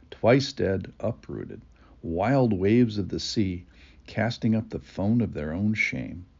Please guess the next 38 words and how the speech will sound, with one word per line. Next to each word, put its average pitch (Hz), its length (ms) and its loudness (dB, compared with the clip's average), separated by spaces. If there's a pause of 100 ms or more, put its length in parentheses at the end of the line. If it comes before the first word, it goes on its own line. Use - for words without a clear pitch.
(520)
wandering 98 560 2
stars, - 640 -12
for - 100 -6
whom 135 320 0
the 92 100 0
gloom 117 480 2
of - 140 -6
utter 104 220 0
darkness 98 560 -2
has 85 200 -4
been 90 220 -6
reserved 87 460 -8
forever." - 480 -10 (840)
It 139 140 4
was 117 160 2 (140)
also 104 640 2 (840)
about 113 420 4
these 110 300 6
that 95 260 0
Enoch, 107 400 0
the 107 100 -6
seventh 104 380 2
from 92 220 -2
A-, 104 120 -2 (360)
Adam, 98 420 0 (300)
prophesied, 87 640 -4
saying, 87 320 -4
"Behold, 101 500 0
the 101 60 -4
Lord 92 380 -2
comes 107 340 -2
with - 240 -8
ten 165 360 0
thousand 90 600 -2
of 82 100 -6
his 76 120 -10
holy 95 260 -2
ones - 400 -10